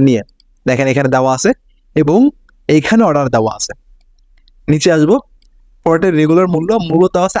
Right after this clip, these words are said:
আবার অর্ডার দেওয়া আছে। আচ্ছা, তাহলে আর দেরি কেন, ক্লিক করুন অর্ডার বাটনে।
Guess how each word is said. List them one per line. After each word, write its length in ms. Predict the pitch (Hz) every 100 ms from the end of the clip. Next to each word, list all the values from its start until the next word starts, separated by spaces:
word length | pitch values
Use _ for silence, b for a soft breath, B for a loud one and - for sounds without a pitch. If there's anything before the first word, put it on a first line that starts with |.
| 147
আবার 140 | 160 151
অর্ডার 140 | 135 123
দেওয়া 160 | 110 107
আছে। 140 | 104 107 - _ _ _ _ _ _ _ _
আচ্ছা, 180 | 120 117 101 _ _ _ _ -
তাহলে 280 | 147 175 220 294 _ - 143
আর 80 | 180 190
দেরি 200 | 208 190 143
কেন, 120 | 113 107 _ -
ক্লিক 160 | 175
করুন 160 | 185 208 -
অর্ডার 160 | 147 165
বাটনে। 280 | 135 117 110